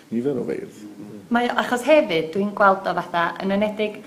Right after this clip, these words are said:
Speaker 2: mae o'n ymarferiad dad ydi, yr, i unrhyw fath o sgwennu creadigol o ran yr, yr eiliad bach 'na, yr
Speaker 1: Mm.
Speaker 2: cip 'na, yr rafu'ch hunan lawr i, yym, felly dwi'n meddwl bod mae isio,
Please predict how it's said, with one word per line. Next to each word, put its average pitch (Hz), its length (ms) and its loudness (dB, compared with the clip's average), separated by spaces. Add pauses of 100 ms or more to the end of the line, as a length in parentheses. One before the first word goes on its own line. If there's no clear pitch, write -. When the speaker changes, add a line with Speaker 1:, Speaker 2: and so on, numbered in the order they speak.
(180)
Speaker 2:
mae 220 260 2
o'n 220 180 4
ymarferiad 220 960 2
dad 165 400 6
ydi, 156 260 -4
yr, 160 220 0 (760)
i 196 160 -2 (120)
unrhyw 180 360 2
fath 175 280 6
o 190 40 -6
sgwennu 170 260 -4
creadigol 170 520 -2
o 160 60 6
ran 160 280 4
yr, 160 140 0 (320)
yr 165 240 -6
eiliad 156 600 0
bach 156 200 -2
'na, 156 180 -4
yr 160 160 -4
Speaker 1:
Mm. - 80 -6
Speaker 2:
cip - 420 -6
'na, 156 220 -2 (300)
yr - 280 -4
rafu'ch 175 640 0
hunan 170 340 -2
lawr 160 480 2
i, 156 120 -2 (720)
yym, 156 340 -2 (320)
felly 190 320 -4
dwi'n 202 140 4
meddwl 185 180 2
bod 196 160 6 (100)
mae 226 140 2
isio, 208 300 2